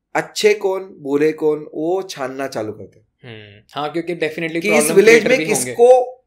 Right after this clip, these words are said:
Speaker 1: लेके चीजें कर सकेंगे अच्छी तरीके से,
Speaker 2: हम्म।
Speaker 1: क्योंकि देखो, हर विलेज में आपको अच्छा और बुरा सब कुछ मिलेगा।
Speaker 2: प्रॉब्लम क्रिएटर्स आएंगे, हाँ।
Speaker 1: तो करेंगे, आप अच्छा काम करते हो तो हा-, जरूरी नहीं कि सारे लोग ही सपोर्ट करने वाले हैं।
Speaker 2: हाँ, ट्रू।
Speaker 1: कोई ना कोई होगा जो आपके अपोज-, मैंने ऐसे भी सिनेरियो हुआ है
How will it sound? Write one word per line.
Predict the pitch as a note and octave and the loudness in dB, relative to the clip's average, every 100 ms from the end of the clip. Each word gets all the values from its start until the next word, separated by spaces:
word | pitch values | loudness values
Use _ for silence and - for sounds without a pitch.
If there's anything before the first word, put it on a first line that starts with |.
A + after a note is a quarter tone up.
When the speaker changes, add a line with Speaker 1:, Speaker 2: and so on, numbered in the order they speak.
| _ | _
Speaker 1:
लेके | D#3+ F3 F#3+ G#3+ A3+ - _ _ | -4 -2 2 2 2 -8 _ _
चीजें | E3+ D#3 - | -8 -6 -4
कर | C3 | -4
सकेंगे | - - A2+ B2+ | -6 -14 -10 -10
अच्छी | - C#3+ | -8 -8
तरीके | A#2 G#2 G2+ | -8 -8 -14
से, | - _ B2+ | -18 _ -20
Speaker 2:
हम्म। | A2+ G#2+ - | -20 -20 -4
Speaker 1:
क्योंकि | F3 G#3+ G#3+ | -4 0 0
देखो, | G3+ D3 | 0 -4
हर | D#3 F3+ | -2 -2
विलेज | E3+ E3+ E3+ | 0 -2 -4
में | E3+ | -6
आपको | D#3+ - E3+ - - | -8 -8 -12 -12 -18
अच्छा | - - D3+ | -16 -6 -4
और | D3+ C3+ | -4 -4
बुरा | C3+ D3 | -6 -6
सब | D3 - | -8 -10
कुछ | C#3+ A#2+ | -12 -10
मिलेगा। | F#2+ F#2 _ | -18 -20 _
Speaker 2:
प्रॉब्लम | C3+ B2 B2 B2 | -12 -12 -12 -12
क्रिएटर्स | B2+ - B2 | -6 -2 0
आएंगे, | A2 G#2+ G#2 | -2 -6 -12
हाँ। | G#2+ - - - - _ - | -16 -20 -20 -20 -20 _ 0
Speaker 1:
तो | - | 0
करेंगे, | - G#3 - G3+ G#2 - _ D3 | 4 4 4 2 -2 -6 _ 2
आप | D#3+ - | 2 2
अच्छा | - G#3 | -4 -8
काम | G3 G#3 | -6 -8
करते | G3+ - G3+ | -8 -6 -6
हो | |
तो | G3+ | -6
हा-, | F#3 D3+ C#3 | -4 -6 -2
जरूरी | C#3+ E3+ G#3+ | 0 0 -2
नहीं | B3 | -4
कि | A#3 | -8
सारे | A3 E3 E3 F#3 | -6 -4 -2 -2
लोग | F3+ F#3 | -2 -6
ही | |
सपोर्ट | F3+ E3 D#3 | -8 -10 -10
करने | D3 B2 | -10 -12
वाले | A2+ - | -16 -16
हैं। | - | -20
Speaker 2:
हाँ, | - A2 - | -20 -20 -18
ट्रू। | B2 A2+ | -16 -4
Speaker 1:
कोई | C#3 | -2
ना | F3+ | 0
कोई | G#3+ G#3 | 2 2
होगा | G3 A3 | 2 0
जो | G#3+ | 0
आपके | G#3 A3 | -2 -4
अपोज-, | F3+ E3+ B2+ | -4 -4 -4
मैंने | B2 D#3 | -6 -6
ऐसे | D#3 - C3+ C3 E3+ | -8 -6 -6 -4 -4
भी | F3+ | -4
सिनेरियो | E3 D#3+ D#3+ E3 | -4 -4 -4 -4
हुआ | C#3 D#3 D3 | -2 -2 -2
है | - | -6